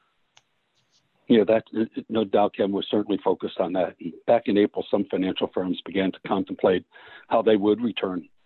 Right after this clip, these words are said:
staff to the office and resume n-, normal operations. We did a, a, a number of surveys to our members to understand and to share peer-to-peer, uh, the results of those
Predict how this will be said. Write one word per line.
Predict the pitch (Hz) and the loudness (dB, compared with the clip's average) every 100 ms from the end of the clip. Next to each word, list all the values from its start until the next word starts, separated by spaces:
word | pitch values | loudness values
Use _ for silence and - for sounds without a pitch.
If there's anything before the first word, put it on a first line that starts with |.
| - | -10
staff | 98 90 - | -4 -2 -2
to | 101 | -6
the | 87 | -2
office | 87 85 95 - | 0 0 -2 -8
and | 92 | -6
resume | 87 - 95 90 | -6 -4 -2 -2
n-, | 98 - | -6 -6
normal | 92 87 85 | -4 -2 0
operations. | 85 - 87 87 - 92 78 - _ _ - _ | 0 -2 -4 -6 -6 -10 -12 -16 _ _ -20 _
We | 98 104 | -4 -2
did | 104 92 | 2 2
a, | 90 85 - | 2 -2 -4
a, | 87 95 90 | -4 -6 -4
a | |
number | 95 98 120 107 87 | 0 2 4 4 2
of | - | 0
surveys | - 92 87 87 - - | 2 2 2 -2 -2 -2
to | 90 78 - | -2 -2 -2
our | 92 87 | 0 2
members | 92 87 87 - | 0 0 -2 -2
to | 90 - | -4 -4
understand | 95 - - 95 92 90 - - - | -6 -6 -4 -2 0 -2 -4 -16 -10
and | 98 95 | 0 0
to | - | 0
share | - 101 87 - - | 0 2 0 -2 0
peer-to-peer, | 101 90 - - 110 98 85 - - - _ | 2 2 -2 -2 2 4 4 0 -16 -20 _
uh, | 98 90 90 87 | 0 2 2 0
the | 82 | -2
results | 85 98 101 104 | 0 2 2 0
of | |
those | 85 87 | -2 -2